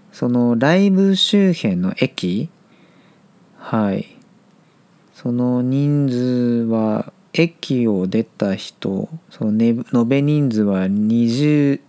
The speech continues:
二十点九万人。で、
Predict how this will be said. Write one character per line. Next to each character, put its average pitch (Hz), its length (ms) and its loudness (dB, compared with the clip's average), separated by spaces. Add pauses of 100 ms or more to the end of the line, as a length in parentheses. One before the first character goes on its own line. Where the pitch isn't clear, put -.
(220)
二 175 200 2
十 151 240 2
点 92 520 -2
九 135 280 -2
万 139 340 0
人。 95 260 -4 (1080)
で、 110 360 0